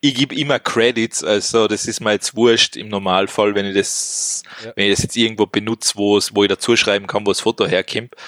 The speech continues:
Speaker 1: dann gebe ich Credits, aber das ist auch mein Ansatz, dass ich sag, okay, wenn ich da schon Sachen mir hol, dann gebe ich halt auch was hinter.
Speaker 2: Mhm. Na eh, also ich, ich tue ja ge-, also mein,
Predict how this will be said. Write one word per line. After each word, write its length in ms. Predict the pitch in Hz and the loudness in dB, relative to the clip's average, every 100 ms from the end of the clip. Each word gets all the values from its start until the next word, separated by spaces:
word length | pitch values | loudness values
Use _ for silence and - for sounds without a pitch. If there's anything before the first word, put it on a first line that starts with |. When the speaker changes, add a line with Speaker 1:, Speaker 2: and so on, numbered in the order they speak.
| - - - | -12 -12 -10
Speaker 1:
dann 160 | 101 98 | -8 -4
gebe 160 | 113 | -2
ich 60 | 113 | -2
Credits, 600 | - 104 123 123 - - | 0 2 4 2 0 0
aber 480 | 107 104 107 107 104 - _ _ _ - - - | 2 4 4 4 0 -10 _ _ _ -20 -20 -2
das 200 | 117 135 | 0 2
ist 100 | 123 | 0
auch 80 | 110 | 0
mein 300 | 98 107 98 | 2 2 2
Ansatz, 420 | 107 110 101 - | 0 -4 -4 -2
dass 160 | 104 | -2
ich 80 | - | -2
sag, 200 | - 104 | -2 -4
okay, 260 | - - 113 | -4 -2 0
wenn 120 | 104 | 0
ich 100 | 110 | 0
da 100 | 107 | 0
schon 160 | - 104 | 0 -2
Sachen 500 | - 110 - 110 107 _ _ | 0 0 -2 -12 -18 _ _
mir 400 | 104 104 110 110 | -16 -4 0 0
hol, 400 | 107 127 117 123 - - - - _ _ _ _ _ _ | 4 4 6 4 -2 -18 -20 -20 _ _ _ _ _ _
dann 140 | 117 107 | -6 -2
gebe 200 | 120 113 | 0 0
ich 40 | |
halt 180 | 107 104 | 0 0
auch 140 | 95 95 | 0 0
was 120 | - | -2
hinter. 380 | 95 95 90 - _ _ _ _ _ _ _ _ _ | -2 -4 -6 -8 _ _ _ _ _ _ _ _ _
Speaker 2:
Mhm. 360 | 101 98 104 120 _ _ _ | -14 -10 -10 -10 _ _ _
Na 140 | 117 127 | 2 4
eh, 220 | 131 92 - - | 4 2 -6 -8
also 200 | 98 110 | -6 -4
ich, 260 | 120 143 | -4 -4
ich 140 | 131 - | -4 2
tue 120 | 147 | 4
ja 140 | 131 | 4
ge-, 140 | 123 120 | 4 2
also 320 | 117 127 113 | 2 2 2
mein, 180 | 117 | 2